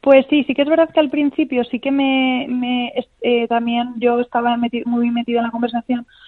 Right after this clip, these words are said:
Lo que pasa que es que ahora mismo también, como estamos tan sobrecargados de la información y es continua, he decidido un poco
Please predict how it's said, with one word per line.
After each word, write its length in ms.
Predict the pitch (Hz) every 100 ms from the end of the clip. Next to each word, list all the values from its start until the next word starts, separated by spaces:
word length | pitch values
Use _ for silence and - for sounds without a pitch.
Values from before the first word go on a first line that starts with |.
| _
Lo 160 | 262 247
que 80 | 247
pasa 220 | 240 269
que 80 | 311
es 80 |
que 80 | -
ahora 160 | 285 269
mismo 320 | 262 262 277
también, 360 | 254 240 247 254
como 180 | 247
estamos 280 | 247 240 247
tan 200 | 269 269
sobrecargados 720 | 269 247 247 240 233 233 254
de 80 | 262
la 280 | 254 240 233
información 600 | 240 247 240 233 247 233
y 80 | 220
es 80 | 226
continua, 580 | 254 - 247 247 226 233 _ _ _ _ _ -
he 200 | 247 240
decidido 460 | 254 285 269 262
un 100 | 254
poco 540 | 247 240 262 262 240